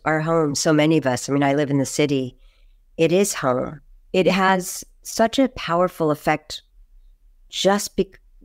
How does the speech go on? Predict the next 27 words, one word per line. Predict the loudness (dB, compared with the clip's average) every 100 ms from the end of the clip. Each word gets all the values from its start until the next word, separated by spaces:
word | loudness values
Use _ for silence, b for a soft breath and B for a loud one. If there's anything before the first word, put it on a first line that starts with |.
| -16
partly | -2 0 2
because | 2 0 0 0
it's | -2 -4
coming | -12 -4 0 0 0
at | -2 -6 _ _
all | -8 -2 0 2
of | 2
our | 0
sensory | 0 2 0 0 -2
gates | -2 -4 -6 -12 -14 -18 _ _ _ -20 -4
and | 0 2 2 2
our | -2
bodies | 0 0 2 0 -2
responding | -2 -2 0 2 2 0
to | 0 0
it. | 0 -4 _ -20 -20 -20 _
And | 0 2
so | 2
as | 0 2
long | 2 2
as | 0
we | 0 2
don't | 2
get | 0 0
in | 0
our | -2
way, | -2 -2 -2 -6